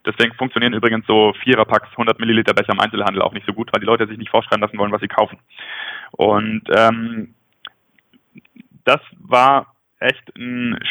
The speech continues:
Schmerz, das hinzubekommen, dass es technisch mit der Anbindung von Shop an Wa-, Waren-, äh, Warenwirtschaft und an Logistik-, Logistikdienstleister so funktioniert, dass wir einfach diese konf-,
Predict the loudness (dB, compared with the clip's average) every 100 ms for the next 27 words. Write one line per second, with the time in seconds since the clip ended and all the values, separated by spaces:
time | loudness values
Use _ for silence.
0 | -4 0 2 2 -2 -16 -4 -4 -4 -4
1 | -6 0 -2 0 0 0 -4 _ -2 -2
2 | -2 -2 -2 -2 0 0 0 -2 -2 -2
3 | -6 0 0 0 0 4 4 4 0 2
4 | 2 -2 -2 2 4 4 0 -4 0 2
5 | 0 -2 -2 -2 -12 -20 -20 -20 -8 -4
6 | 0 0 0 -4 -4 -8 -10 _ _ _
7 | _ -4 -2 -2 -2 -8 -4 -6 0 0
8 | 2 2 0 -2 _ _ -12 0 0 0
9 | -8 -4 0 2 2 0 0 0 2 2
10 | 2 0 -2 -2 0 0 0 -6